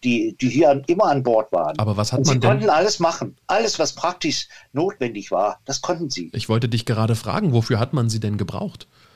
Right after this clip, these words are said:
Speaker 1: Ja, also dann gab es vielleicht Probleme mit, äh, mit dem Holz. Also in Verbindung mit einer Schlacht
Speaker 2: Mhm.
Speaker 1: gab es immer Probleme. Dann kamen Kugeln durch die Schiffswand,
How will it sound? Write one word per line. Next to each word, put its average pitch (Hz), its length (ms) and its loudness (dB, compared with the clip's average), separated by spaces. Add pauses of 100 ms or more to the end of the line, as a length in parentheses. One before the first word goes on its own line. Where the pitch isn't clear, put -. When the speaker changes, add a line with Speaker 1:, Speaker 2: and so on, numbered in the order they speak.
(540)
Speaker 1:
Ja, 170 400 4 (260)
also 151 280 0
dann 180 260 0
gab 185 220 4
es 139 80 -6
vielleicht 127 460 0
Probleme 135 580 0
mit, 127 300 0
äh, 104 180 0
mit 120 220 -2
dem 120 120 2
Holz. 107 560 0
Also 110 300 0 (300)
in 131 100 2
Verbindung 147 460 2
mit 135 160 4
einer 123 220 4
Schlacht - 500 0 (180)
Speaker 2:
Mhm. 120 320 2
Speaker 1:
gab 120 180 2
es 104 120 -6
immer 160 240 2
Probleme. 92 480 -2 (300)
Dann 131 280 2
kamen 131 500 0
Kugeln 120 720 0
durch 139 640 2
die 120 80 0
Schiffswand, 101 800 -2